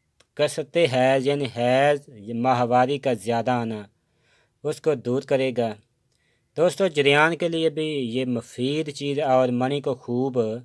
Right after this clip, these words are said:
गाढ़ा करता है। दोस्तों, नज़ला ज़ुकाम दहमी के लिए, के लिए भी एक मुजरब चीज़ है।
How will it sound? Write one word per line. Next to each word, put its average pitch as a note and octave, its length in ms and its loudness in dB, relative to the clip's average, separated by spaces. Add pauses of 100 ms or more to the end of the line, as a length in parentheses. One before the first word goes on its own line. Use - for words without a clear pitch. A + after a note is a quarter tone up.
(500)
गाढ़ा C#3 320 4
करता - 320 -18
है। - 140 -20 (1800)
दोस्तों, F3+ 240 2
नज़ला F#3 400 4
ज़ुकाम F3 560 0
दहमी C#3+ 380 -4
के E3 140 -2
लिए, D3 400 -8 (440)
के D3+ 120 0
लिए D3+ 180 2
भी D3 100 -2
एक C#3+ 160 -2
मुजरब B2+ 440 -2
चीज़ B2 280 -6
है। G2+ 200 -12